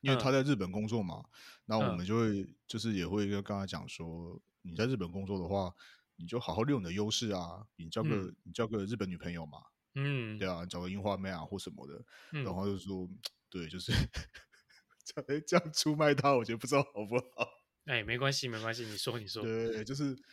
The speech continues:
Speaker 1: 他那时候，就是他，他在工作那个地方，就是会有那种，
Speaker 2: 嗯。
Speaker 1: 算是像是工读生或是实习生吧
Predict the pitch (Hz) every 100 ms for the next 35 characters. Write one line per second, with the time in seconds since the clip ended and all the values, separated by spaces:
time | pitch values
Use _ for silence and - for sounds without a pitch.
0 | - - 131 139 117 117 113 123 113 117
1 | 113 113 113 120 - 117 127 117 98 92
2 | - 123 120 120 104 101 101 90 95 92
3 | 87 87 92 - 101 107 95 117 87 80
4 | 92 80 78 - - _ _ _ _ _
5 | - 208 180 151 - 151 123 165 135 123
6 | 143 123 107 143 143 139 98 92 - 95
7 | 92 98 135 104 113 - 85 - 78 -
8 | 82 82